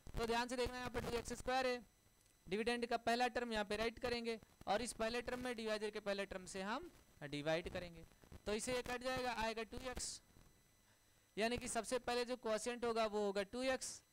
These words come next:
और इसी टू एक्स से इसमें multiply करेंगे, मतलब कि टू एक्स, x minus four, तो कितना हो जाएगा, टू एक्स स्क्वायर माइनस टू फ़ोर जा एट एक्स, कितना हो जाएगा, टू फ़ोर जा एट एक्स।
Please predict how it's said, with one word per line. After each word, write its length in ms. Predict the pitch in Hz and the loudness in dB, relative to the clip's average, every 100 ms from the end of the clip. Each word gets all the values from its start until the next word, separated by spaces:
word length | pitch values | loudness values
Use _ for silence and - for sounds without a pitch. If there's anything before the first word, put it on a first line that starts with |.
| - - - | -20 -20 -4
और 180 | - 220 220 | 2 2 2
इसी 240 | 233 254 | -2 -2
टू 100 | 240 254 | 0 0
एक्स 260 | 233 240 | 2 0
से 80 | 247 | 0
इसमें 220 | 233 220 214 | 0 -2 -2
multiply 500 | 220 254 240 254 254 | 0 -2 0 0 2
करेंगे, 440 | 240 226 214 196 190 _ _ _ _ _ _ - - _ _ _ _ | 0 0 -2 -4 -8 _ _ _ _ _ _ -20 -20 _ _ _ _
मतलब 320 | 185 185 233 220 | -6 0 0 0
कि 80 | 220 | -4
टू 140 | 240 | 0
एक्स, 280 | 254 254 - | 2 0 0
x 220 | 214 - | -4 -2
minus 460 | 214 202 220 254 - | -4 -2 -2 -4 -4
four, 340 | 247 240 226 202 _ _ _ _ _ _ - _ _ - | 0 0 0 -6 _ _ _ _ _ _ -20 _ _ -8
तो 80 | |
कितना 300 | 202 233 262 262 | -6 -4 2 2
हो 60 | |
जाएगा, 260 | 233 202 180 | 2 2 0
टू 140 | 170 220 | -2 -2
एक्स 240 | 226 240 | 0 -2
स्क्वायर 440 | 220 - 220 247 247 | -4 -2 0 2 0
माइनस 560 | 220 214 233 247 - - _ _ - | -2 -2 0 -2 -2 -8 _ _ -4
टू 80 | 202 | -2
फ़ोर 220 | 190 190 | 0 0
जा 120 | 180 | 0
एट 320 | 190 226 240 254 | 2 2 2 2
एक्स, 380 | 240 - - - _ _ 185 | 0 -2 -8 -10 _ _ -12
कितना 200 | - 269 | -2 0
हो 60 | |
जाएगा, 260 | 254 202 165 | 2 0 0
टू 140 | 190 | -2
फ़ोर 200 | 190 208 | -2 -2
जा 240 | 214 262 330 - - - - | 4 2 2 -8 -20 -20 -2
एट 220 | 226 247 254 | 2 2 2
एक्स। 300 | 240 - | 0 -2